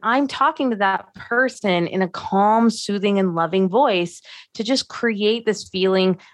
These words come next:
of safety. I think so many of us look to other people for our safety. And of course,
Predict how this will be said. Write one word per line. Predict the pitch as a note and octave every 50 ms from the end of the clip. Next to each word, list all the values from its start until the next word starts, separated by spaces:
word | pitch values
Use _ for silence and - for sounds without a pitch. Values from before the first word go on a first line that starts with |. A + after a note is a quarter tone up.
| _ -
of | G3+ G3
safety. | - - - D#4 F#4+ F#4+ - A3
I | F#3+
think | G3 G3+ G3
so | F#3+ - A3+ A3 A3+
many | A3+ A3 A3+
of | A3 G3+
us | G3+ G3 G3 -
look | F#3 G3 G3+ G3 G3 -
to | - - - - -
other | G3 G3 B3 B3
people | A#3 - - G3+ F#3+ G3 F#3 F3
for | - - F3+
our | F3 F3
safety. | F3+ - D#4+ F#4 G4 F#4+ - G3 F#3
And | F3+ F#3
of | F3 -
course, | - A#3 A3 G#3 F#3+ - -